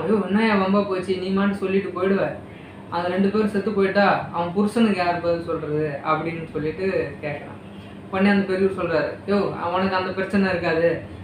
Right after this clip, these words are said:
ஏன்னா அந்த ரெண்டு பேரோட புருஷனே நான் தான்" அப்படின்னு சொல்லிட்டு சொல்றாரு. இந்த கதையில ஒரு சின்ன காமெடியா இருந்தாலும் நம்ம வந்து இதுல ஒரு விஷயம் தெரிஞ்சுக்கிறோம்.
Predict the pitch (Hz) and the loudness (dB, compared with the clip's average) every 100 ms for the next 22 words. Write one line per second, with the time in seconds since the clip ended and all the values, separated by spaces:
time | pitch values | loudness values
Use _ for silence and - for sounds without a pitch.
0 | - 170 185 180 170 170 185 190 180 180 | -4 0 2 2 2 0 0 0 2 0
1 | - 185 175 190 180 170 170 165 151 - | -2 -6 -2 -2 -2 -2 0 -2 -2 -6
2 | 151 151 151 - 156 147 151 175 160 - | -6 -6 -6 -6 -8 -6 -6 -6 -6 -6
3 | - - - - - 143 135 135 - - | -12 -14 -16 -16 -10 -8 -8 -10 -12 -14
4 | - - - - - - 220 214 233 247 | -16 -16 -16 -14 -14 -6 0 4 4 4
5 | 262 226 233 214 233 233 214 220 226 220 | 4 4 4 2 0 0 2 4 4 4
6 | 208 220 214 202 190 196 202 185 180 170 | 2 2 2 0 2 2 0 0 -4 -4
7 | 170 170 202 185 175 170 170 - - | -4 -2 -2 -2 -4 -6 -6 -8 -10